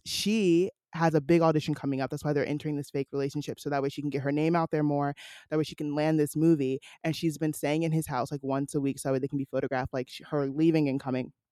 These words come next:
She's staying in his house. Again, he's, like, been trying to ignore her, doesn't want to, like, get too close. And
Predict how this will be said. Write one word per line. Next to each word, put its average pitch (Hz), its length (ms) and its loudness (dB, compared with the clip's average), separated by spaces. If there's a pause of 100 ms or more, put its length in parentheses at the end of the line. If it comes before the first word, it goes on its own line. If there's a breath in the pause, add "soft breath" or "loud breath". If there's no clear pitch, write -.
(480)
She's - 140 -10
staying 165 200 -2
in 180 60 2
his 170 100 -2
house. 143 300 -2
Again, 151 240 -2
he's, 147 200 -2
like, 143 180 -6
been 147 120 -2
trying 147 240 -2
to - 100 -2
ignore 147 320 0
her, 139 260 0 (520 loud breath)
doesn't 151 280 2
want 139 200 0
to, 160 80 2
like, 143 140 0
get - 160 -2
too 156 120 0
close. 151 440 2 (460 loud breath)
And 151 400 0